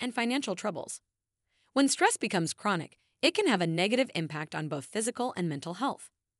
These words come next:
Chronic stress is associated with a wide range of health problems, including heart disease, diabetes, and depression. It can also cause somatic symptoms,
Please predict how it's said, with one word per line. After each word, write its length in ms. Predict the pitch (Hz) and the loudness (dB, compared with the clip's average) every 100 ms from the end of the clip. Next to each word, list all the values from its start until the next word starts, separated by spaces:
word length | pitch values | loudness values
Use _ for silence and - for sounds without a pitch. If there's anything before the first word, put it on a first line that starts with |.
| _ _ _ _ _ - | _ _ _ _ _ 2
Chronic 340 | 302 427 381 | 6 6 4
stress 320 | - 160 147 | 0 0 0
is 140 | 160 156 | -2 -2
associated 600 | - 220 - 156 147 147 | 0 0 0 -2 -4 -8
with 160 | 151 | -6
a 60 | 147 | -4
wide 340 | 151 208 226 | -2 -2 0
range 200 | 165 147 | -4 -6
of 100 | 151 | -6
health 240 | - 269 - | -6 -8 -6
problems, 460 | 156 139 - - _ _ _ - | -10 -10 -18 -20 _ _ _ -2
including 420 | 254 - 453 233 | 0 4 2 2
heart 200 | 185 - | -2 -4
disease, 400 | 180 156 143 - - 170 | -4 -4 -6 -10 -14 0
diabetes, 560 | 190 262 196 151 - | 4 4 0 -4 -4
and 100 | 170 | -4
depression. 520 | 170 - 277 - - - _ _ _ _ _ _ | -4 -2 -4 -4 -10 -18 _ _ _ _ _ _
It 120 | 269 | 2
can 120 | 294 - | 4 2
also 300 | 349 - 202 | 2 2 0
cause 240 | 175 151 | 0 -2
somatic 440 | - 165 147 151 - | -2 -2 -2 -4 -4
symptoms, 500 | 247 262 - - | -2 -2 -6 -10